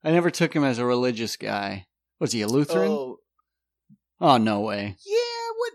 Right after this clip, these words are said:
Speaker 2: Methodist? Is that the most sort of, like, generic after, like, yeah, Ashley, Ashley said
Speaker 1: Presbyterian?
Speaker 2: Methodist. Yeah, something like that, yeah.
Speaker 1: W-, maybe
Speaker 2: Methodist, Presbyterian.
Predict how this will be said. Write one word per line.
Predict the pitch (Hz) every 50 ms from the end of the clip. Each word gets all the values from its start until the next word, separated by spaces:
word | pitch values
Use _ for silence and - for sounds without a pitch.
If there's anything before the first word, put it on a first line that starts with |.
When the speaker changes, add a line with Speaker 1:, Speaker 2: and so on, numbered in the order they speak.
| _ 208
Speaker 2:
Methodist? | 214 214 208 214 220 247 254 - - 339 349 339 370 359 - -
Is | 302 240
that | - 233 233 -
the | 233
most | 226 220 226 233 226 - -
sort | 233 214 208 202
of, | 196 180
like, | 185 180 175 - - - - _ _ _ _ _ _ _ _ _ _ - 143 135 _ _ _ _ _ _ _ _ _ - 139
generic | 135 127 139 165 170 160 151 147 147 151 160 180 196 190 - - - _
after, | 139 139 143 147 - - - 156 147 -
like, | 151 151 139 135 135 - _ _ _ _ _ _ _ _ _ _ _ _ _ _ _ _ - - - - _ _ _ _ _ _ _ _ _ _ _ _ _ -
yeah, | 175 190 180 147 135 143
Ashley, | 165 170 180 - - 190 185
Ashley |
said | 180 - - - 156
Speaker 1:
Presbyterian? | 156 165 165 - - 170 156 151 160 156 156 160 165 170 175 190
Speaker 2:
Methodist. | 147 139 143 143 - 143 127 127 120 - - -
Yeah, | 196 170 220 247 240 226 226 220
something | - - 233 - 202
like | 190 170 147 -
that, | 147 139 120 104 95 - -
yeah. | 123 120 107 98 98 107 -
Speaker 1:
W-, | - - 151 -
maybe | 202 175 196 226 254 269 262 240
Speaker 2:
Methodist, | 190 170 165 160 - -
Presbyterian. | - 170 165 175 175 - - - - 160 156 156 156 151 151 151 151 151 156